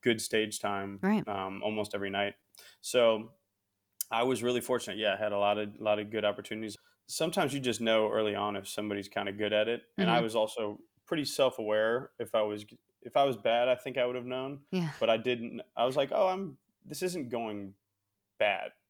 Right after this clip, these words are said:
Speaker 1: Um,
Speaker 2: <laughs>
Speaker 1: and so the scene was supportive in that way. I think they knew, like, "Oh, this kid could be all right." And a lot of people gave me stage time, and it was good. Yeah, it was, it was, um,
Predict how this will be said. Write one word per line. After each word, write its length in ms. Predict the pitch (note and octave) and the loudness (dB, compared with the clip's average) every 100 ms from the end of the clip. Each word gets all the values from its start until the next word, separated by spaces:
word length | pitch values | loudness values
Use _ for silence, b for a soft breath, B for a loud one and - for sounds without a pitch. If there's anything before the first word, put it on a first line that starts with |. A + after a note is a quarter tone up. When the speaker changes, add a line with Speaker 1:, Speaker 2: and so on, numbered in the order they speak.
| _ _ | _ _
Speaker 1:
Um, 480 | G#2+ G#2+ G2+ G2+ G2+ | 0 2 2 -2 -2
Speaker 2:
<laughs> 560 | E3+ D#3 F3+ - _ - | -2 -2 -6 -12 _ -6
Speaker 1:
and 220 | A2 G#2+ | -4 -4
so 480 | - A#2+ A2 G#2+ G#2+ | 0 4 6 4 2
the 160 | A#2+ | 0
scene 260 | A2+ C#3+ C3 | 0 0 2
was 140 | B2+ | 0
supportive 340 | - - B2 A2+ | -4 0 2 2
in 80 | G#2+ | 0
that 160 | A2+ | 0
way. 140 | G2 F#2+ | 0 0
I 40 | |
think 220 | - G#2+ | -2 -4
they 100 | G#2 | -2
knew, 180 | G#2 G#2 | -2 0
like, 200 | G#2 G2+ | 0 2
"Oh, 100 | - | 0
this 160 | A#2 A2+ | 0 -2
kid 220 | - A2 | -6 -6
could 120 | A2 | -6
be 140 | G#2 F#2+ | -4 -2
all 80 | F#2+ | 2
right." 240 | G2 G2 - | 0 -2 -6
And 260 | G#2+ G#2+ | -8 -8
a 40 | G#2+ | 2
lot 140 | G#2+ | 2
of 60 | G#2+ | 4
people 160 | A#2+ | 0
gave 140 | A2 A2 | 0 -4
me 80 | G#2+ | -4
stage 340 | - G#2 - | -4 -4 -4
time, 300 | G#2 G#2 G2+ | -4 -2 -4
and 120 | F#2+ - B B B B | -8 -14 B B B B
it 60 | C3+ | 0
was 120 | E3 | 2
good. 320 | C#3+ D3 G#2+ - | 4 4 2 -8
Yeah, 200 | A#2+ B2 | 0 0
it 80 | A2 | 2
was, 280 | A2+ G#2+ - | -2 -4 -6
it 60 | B2 | -4
was, 240 | A#2 A2 | -4 -2
um, 320 | A2+ A2 A2 | 0 0 -2